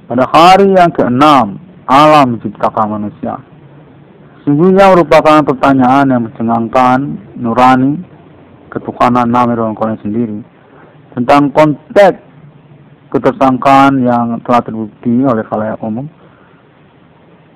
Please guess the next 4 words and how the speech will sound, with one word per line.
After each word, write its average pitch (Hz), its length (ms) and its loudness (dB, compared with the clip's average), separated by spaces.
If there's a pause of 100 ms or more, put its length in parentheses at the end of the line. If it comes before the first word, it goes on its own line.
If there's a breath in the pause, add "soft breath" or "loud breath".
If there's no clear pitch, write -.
(800)
yang 131 160 0
mana 135 240 4 (240)
pada 143 240 2
kelanjutannya 120 880 -4